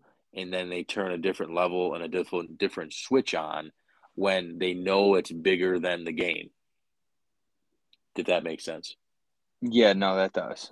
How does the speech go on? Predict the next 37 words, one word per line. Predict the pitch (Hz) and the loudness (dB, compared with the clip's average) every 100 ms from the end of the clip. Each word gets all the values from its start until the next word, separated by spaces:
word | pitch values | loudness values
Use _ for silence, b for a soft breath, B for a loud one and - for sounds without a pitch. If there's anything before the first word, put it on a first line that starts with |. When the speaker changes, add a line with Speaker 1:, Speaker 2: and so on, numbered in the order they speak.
| - | 2
Speaker 2:
I | 98 95 95 85 - - | 4 4 0 -8 -14 -2
paused | - 92 87 - | 4 4 4 -6
'cause | 101 90 | -6 -2
I | 92 | -4
<laughs> | |
thought | - - - - | 0 2 2 0
you | 123 | -6
were | 92 | -6
saying | - 107 107 | -8 -8 -8
something | 104 90 90 | -10 -12 -12
else | 95 98 | -12 -10
with | - - 76 | -12 -10 -10
it. | - B B B B 139 | -8 B B B B 6
No, | 123 107 | 8 8
but | 98 101 | 6 4
that, | 110 107 - | 6 6 4
that | 110 | 0
makes | 113 104 - | 0 -4 -8
complete | 92 101 95 | -10 -8 -6
sense. | 98 95 - - | -6 -6 -8 -4
Um, | 107 98 90 B B B B | 0 0 -2 B B B B
and | - 117 | -2 0
then, | 113 110 | 0 0
like, | 107 101 - | -2 -2 -4
transitioning | - 123 120 113 113 - 101 98 95 | -4 -2 0 -2 -4 -4 -6 -6 -6
here, | 98 98 | -6 -6
one | 92 104 107 135 | -6 0 2 2
of | 120 | 0
the | |
things, | - 110 104 98 | 0 -2 -2 -4
'cause | 107 98 | -2 -2
I | |
feel | 95 104 | 0 0
like | 101 | 0
it | 101 - | -2 -2
ties | 101 - | -2 -4
together, | - 98 95 92 | -6 -4 -4 -6